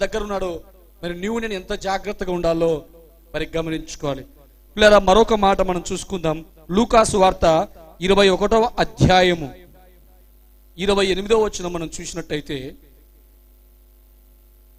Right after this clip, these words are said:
లూకాసు వార్త ఇరవై ఒకటో అధ్యాయము ఇరవై ఎనిమిదవ వచనం, ఇవి జరుగనారంభించినప్పుడు మీరు ధైర్యము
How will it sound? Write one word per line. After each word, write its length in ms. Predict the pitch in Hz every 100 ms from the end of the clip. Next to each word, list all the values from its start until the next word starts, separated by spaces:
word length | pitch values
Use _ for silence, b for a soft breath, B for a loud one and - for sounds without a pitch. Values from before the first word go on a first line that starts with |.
| _ _ _ _ _ _ _ _ _ _ _ _ _
లూకాసు 440 | 139 165 196 175 175
వార్త 200 | 170 170 165
ఇరవై 160 | 160 160
ఒకటో 200 | 170 165 156
అధ్యాయము 420 | 156 143 135 127 - - _ _ _ _ _ 180
ఇరవై 180 | 196 185
ఎనిమిదవ 280 | 180 196 196 170
వచనం, 260 | - 156 - _ - _ b b _
ఇవి 240 | 175 220 233 190
జరుగనారంభించినప్పుడు 1600 | 196 240 254 220 208 240 254 247 247 233 - 214 202 - 226 170 165 262 - - - _ _ _
మీరు 280 | 160 220 226 - 165
ధైర్యము 440 | 214 240 277